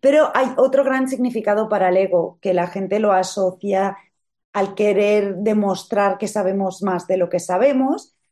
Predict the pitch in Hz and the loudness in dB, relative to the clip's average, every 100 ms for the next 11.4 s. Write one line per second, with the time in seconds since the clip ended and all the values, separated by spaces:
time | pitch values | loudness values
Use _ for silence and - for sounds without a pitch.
0 | _ _ - 262 240 220 226 247 233 - | _ _ -2 2 4 4 2 -2 -2 0
1 | 254 247 233 220 208 220 220 220 - 214 | 0 2 0 2 2 2 0 -4 -4 -6
2 | - 190 190 202 185 180 226 247 247 240 | -4 -4 -4 -2 0 2 2 2 0 0
3 | 226 240 247 - 214 180 160 - 233 - | -2 -2 -2 -4 0 2 2 0 -2 -2
4 | 226 226 - 170 165 170 165 180 175 175 | -2 -2 -2 -4 -2 -4 0 2 2 0
5 | 175 160 269 302 277 - _ _ _ _ | -2 -2 0 2 0 -4 _ _ _ _
6 | _ _ _ _ 226 202 208 185 175 - | _ _ _ _ -2 0 2 2 0 -4
7 | - 208 247 285 285 196 170 170 160 160 | -2 2 4 4 4 2 2 2 2 0
8 | 180 254 240 175 - _ _ _ _ - | 2 2 2 0 -8 _ _ _ _ -2
9 | 220 202 220 214 214 185 - 254 247 240 | 0 2 0 2 0 0 2 2 4 4
10 | 240 220 208 262 285 - 226 226 214 196 | 4 4 4 2 2 0 -2 0 0 0
11 | 233 233 202 214 | -2 0 2 2